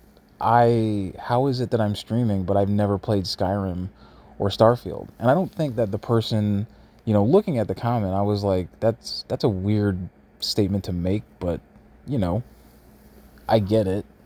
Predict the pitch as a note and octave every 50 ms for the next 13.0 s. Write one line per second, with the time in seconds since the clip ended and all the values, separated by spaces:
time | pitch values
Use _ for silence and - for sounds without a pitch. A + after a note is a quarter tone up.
0 | - - - - - - - - - - A2 G#2+ G#2 G2+ G2+ F#2+ F#2+ F2+ D#2+ -
1 | - - - _ - - A2 A2 - - - - - C3 A2+ - - A#2 D3+ D#3
2 | A#2+ G#2 G2 G2 F#2+ G2+ G#2 G#2+ G#2+ G#2+ G#2+ A2 C3 E3 G3 A3+ A3+ G#3 - -
3 | - - - - - B2 C#3 D#3+ G#3+ C#4+ C4+ F3+ C#3 - C#3+ C3+ C3+ C3 A#2+ A2
4 | - C#3 C3+ A#2 G2 F2+ - - A#2+ A#2 A#2 - A#2 G#2 G#2 G#2 G2+ G2+ G2 F#2+
5 | - - A#2+ A#2+ G#2+ G#2+ G2 F#2+ - - A2+ G2+ G2+ F#2+ F#2 F2+ F#2+ G#2+ A2 F2
6 | D#2 D#2 - - A#2 - - - - - - - - - _ - - - - -
7 | - - - - - - - - - - - - - - - - - - - -
8 | - - - - A#2 A#2 B2 C#3 D3+ - G#3+ E3 A2+ - - C#3 B2 A2+ A#2+ A#2
9 | A2 G#2 G2+ F2+ - - A2 G#2 G2+ G2 F#2+ F2 - - A2 G2 G2 G2+ G2 -
10 | G2+ F#2 F2+ - - G2+ F2+ F2+ F2+ F2+ F2+ F2 F2 E2+ E2+ - - - - -
11 | - - - - - - - - G2+ F#2+ - G2+ G2+ - - A2 G2+ F#2+ F#2 F2+
12 | F#2 - - - - _ - _ - - - - _ - - G#2 - A#2 G#2 F#2